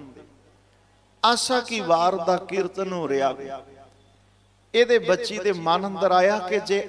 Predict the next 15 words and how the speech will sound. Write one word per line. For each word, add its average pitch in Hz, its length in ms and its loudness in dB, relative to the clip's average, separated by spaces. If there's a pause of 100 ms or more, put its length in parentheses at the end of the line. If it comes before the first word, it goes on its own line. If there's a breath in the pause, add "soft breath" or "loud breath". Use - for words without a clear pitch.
(120)
"ਆਸਾ 220 420 2
ਕੀ 220 240 -6
ਵਾਰ" 180 320 4
ਦਾ 190 220 2
ਕੀਰਤਨ 196 600 -2
ਹੋ 170 160 -6
ਰਿਹਾ 160 240 0
ਗਿਆ, 160 300 -12 (960)
ਇਹ 247 140 6
ਕੀਰਤਨ 226 580 0
ਤੇ 214 220 0
ਗੁਰੂ 202 420 -2
ਦਾ 185 180 0
ਕੀਰਤਨ 151 580 -6
ਹੈ। 117 100 -12